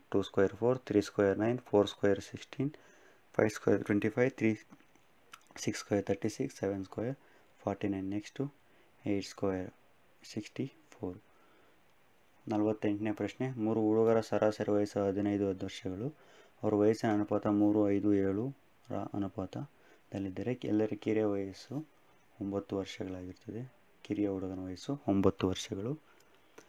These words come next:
ನಲವತ್ತೊಂಬತ್ತನೇ ಪ್ರಶ್ನೆ, ಎರಡು ಸಂಖ್ಯೆಗಳ ಮೊತ್ತ ಇಪ್ಪತ್ತೈದು ಮತ್ತು ಅವುಗಳ ವ್ಯತ್ಯಾಸ ಹದಿಮೂರು ಆದರೆ ಅವುಗಳ ಗುಣಲಬ್ಧ ಏನು ಅಂತ ಕೇಳಿದರೆ ಅದಕ್ಕೆ ನೂರ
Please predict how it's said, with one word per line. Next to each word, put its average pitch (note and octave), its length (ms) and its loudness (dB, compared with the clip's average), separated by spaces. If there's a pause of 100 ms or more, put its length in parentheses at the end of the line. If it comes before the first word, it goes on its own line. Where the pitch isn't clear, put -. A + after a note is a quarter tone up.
(340)
ನಲವತ್ತೊಂಬತ್ತನೇ G2+ 800 2
ಪ್ರಶ್ನೆ, G#2 240 0 (200)
ಎರಡು A2 200 4
ಸಂಖ್ಯೆಗಳ A2+ 480 2 (140)
ಮೊತ್ತ - 220 -2 (720)
ಇಪ್ಪತ್ತೈದು A2 680 4 (140)
ಮತ್ತು G2+ 200 0 (120)
ಅವುಗಳ G#2 280 6 (120)
ವ್ಯತ್ಯಾಸ G#2+ 520 0 (300)
ಹದಿಮೂರು A2 440 2 (120)
ಆದರೆ F#2+ 320 -6 (1040)
ಅವುಗಳ G#2 260 -4 (140)
ಗುಣಲಬ್ಧ G#2+ 480 2 (220)
ಏನು G2 200 0
ಅಂತ F#2 180 -4
ಕೇಳಿದರೆ F#2+ 560 -4 (1400)
ಅದಕ್ಕೆ G#2 300 -2
ನೂರ G#2 220 4